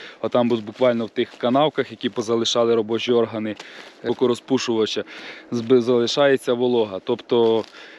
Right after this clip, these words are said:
е, в плані вологозбереження набагато краще, е, себе відчуває поле, яке зрихлене, а не виоране.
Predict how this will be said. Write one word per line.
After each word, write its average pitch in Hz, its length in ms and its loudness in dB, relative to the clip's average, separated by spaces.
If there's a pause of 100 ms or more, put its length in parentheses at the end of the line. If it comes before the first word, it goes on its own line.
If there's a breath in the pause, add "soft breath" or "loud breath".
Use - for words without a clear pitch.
(160 loud breath)
е, 120 100 0
в 110 100 -2
плані 131 560 2
вологозбереження 127 920 0
набагато 117 520 -2
краще, 107 500 -2 (420 loud breath)
е, 110 200 2 (320)
себе 117 360 2
відчуває 113 640 2
поле, 131 300 2
яке 113 360 -2
зрихлене, 117 540 -2
а 113 40 -2
не 117 120 2
виоране. 107 420 0